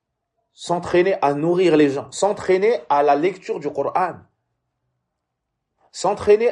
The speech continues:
à la course, à l'acheminement vers Allah et la demeure de l'au-delà.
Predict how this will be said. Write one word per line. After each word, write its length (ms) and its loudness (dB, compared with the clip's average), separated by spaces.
à 120 6
la 120 4
course, 400 -4
à 80 4
l'acheminement 580 0
vers 180 2
Allah 200 0
et 40 0
la 100 2
demeure 340 -4
de 100 0
l'au-delà. 540 -2